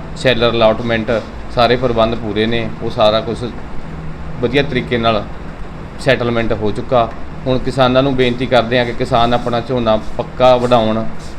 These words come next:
ਤੇ ਸੁੱਕਾ ਝੋਨਾ ਲੈ ਕੇ ਮੰਡੀ ਆਉਣ, ਤਾਂ ਕਿ ਆਉਣ ਸਾਰ ਉਹਨਾਂ ਦੀ ਢੇਰੀ ਦੀ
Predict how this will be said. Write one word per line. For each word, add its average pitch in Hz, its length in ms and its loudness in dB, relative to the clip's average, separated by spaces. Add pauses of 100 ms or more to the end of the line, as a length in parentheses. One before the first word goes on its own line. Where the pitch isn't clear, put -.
(120)
ਤੇ 139 120 4
ਸੁੱਕਾ 143 340 2
ਝੋਨਾ 135 600 0
ਲੈ 120 160 6
ਕੇ 123 120 0
ਮੰਡੀ 120 360 2
ਆਉਣ, 120 280 2 (480)
ਤਾਂ 135 200 6
ਕਿ 139 240 2
ਆਉਣ 135 280 4
ਸਾਰ 120 260 6
ਉਹਨਾਂ 127 220 2
ਦੀ 127 120 0 (460)
ਢੇਰੀ 123 280 4
ਦੀ 120 180 -2